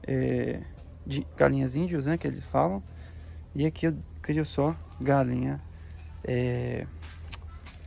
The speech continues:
caipira, né? Que são essas galinhas aí. Então,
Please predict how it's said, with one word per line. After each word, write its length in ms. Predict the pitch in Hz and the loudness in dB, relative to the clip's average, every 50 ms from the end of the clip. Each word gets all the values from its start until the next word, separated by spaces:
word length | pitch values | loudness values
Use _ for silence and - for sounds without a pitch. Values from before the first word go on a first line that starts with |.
| - - - - - - - | -14 -14 -14 -14 -14 -6 0
caipira, 520 | - 160 160 - - 175 175 151 - - | 2 2 2 2 0 0 0 0 0 0
né? 160 | - 156 160 160 - - - - - - | 0 -2 -2 -4 -6 -10 -16 -14 -14 -14
Que 100 | - - | -12 -8
são 160 | - 139 131 | -4 -2 -2
essas 220 | 127 131 - 135 127 | -2 -2 -2 -2 0
galinhas 420 | 131 135 135 131 127 131 135 139 | 0 0 2 2 0 0 0 -2
aí. 200 | 160 156 - - - - - - - - - - - - - - - - - - | -2 -4 -6 -8 -10 -14 -16 -14 -14 -14 -14 -14 -14 -16 -16 -16 -16 -16 -16 -8
Então, 260 | - - 139 160 175 | -2 0 2 2 2